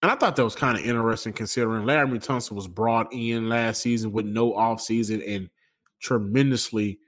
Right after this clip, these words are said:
improved that offensive, I'm sorry, improved that offensive line tremendously, helped Deshaun Watson stay upright.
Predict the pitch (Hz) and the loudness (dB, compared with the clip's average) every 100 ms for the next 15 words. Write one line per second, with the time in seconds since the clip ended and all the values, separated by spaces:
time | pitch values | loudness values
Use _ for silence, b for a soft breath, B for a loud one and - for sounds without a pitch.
0 | _ - 104 - 123 113 113 104 101 - | _ -12 -10 -4 0 2 2 0 -2 -4
1 | 101 98 101 104 110 98 92 101 - 147 | -8 -8 -8 -8 -4 -4 -4 -2 2 4
2 | 135 98 110 - 110 101 101 107 101 98 | 4 2 0 -2 -4 -4 -4 -4 -2 -4
3 | - 104 113 110 104 107 110 101 b b | -6 -4 -4 -2 -4 -2 -2 -2 b b
4 | b - 131 123 117 - 117 113 107 110 | b 0 0 0 -4 -4 -2 -2 -2 0
5 | 107 - 101 - 117 107 110 101 110 107 | 0 -4 -4 -2 0 0 0 0 2 2
6 | 101 | 0